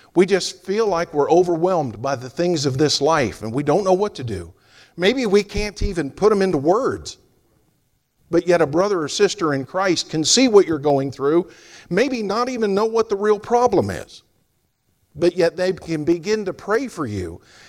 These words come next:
And because of that, it can begin to encourage you and bear your burdens with you.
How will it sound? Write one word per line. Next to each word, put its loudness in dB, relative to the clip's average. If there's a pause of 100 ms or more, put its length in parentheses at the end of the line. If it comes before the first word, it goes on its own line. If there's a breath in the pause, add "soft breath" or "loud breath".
(100)
And -6
because 0
of 0
that, 2
it -6
can 0
begin -2
to 0
encourage 0
you 8
and -2
bear 0
your 4
burdens -2
with 2
you. -6